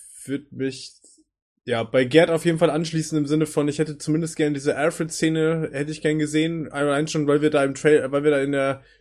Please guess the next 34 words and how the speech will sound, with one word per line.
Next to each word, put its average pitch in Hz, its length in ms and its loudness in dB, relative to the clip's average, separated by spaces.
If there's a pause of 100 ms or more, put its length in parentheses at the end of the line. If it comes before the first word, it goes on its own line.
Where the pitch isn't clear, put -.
(120)
Trailerbesprechung 156 1000 4 (260)
extrem 160 500 0
viel 165 120 4
rumspekuliert 139 800 2
haben 139 280 2
und 139 160 -2
die 151 80 8
am 147 120 6
Ende 151 240 4
überhaupt 139 320 4
nicht 143 140 -6
im 131 80 -4
Film 160 200 2
aufgetaucht 131 600 4
ist, 151 300 -6 (120)
<laughs> - 160 -20
äh, 131 160 0
was 127 300 -2
mich 143 220 -2
im 143 60 -2
Nachhinein 135 360 0
eigentlich 127 220 -6
immer 143 140 -2
noch 135 140 -2
ärgert. 135 580 -4 (500)
Und, 123 300 -2
ähm, 127 400 2
<laughs> - 40 -20 (200)
ja, 131 200 8
grundsätzlich 156 640 2
wisst 147 180 0
ihr 135 60 6
ja, 107 180 2
ich, 120 180 -8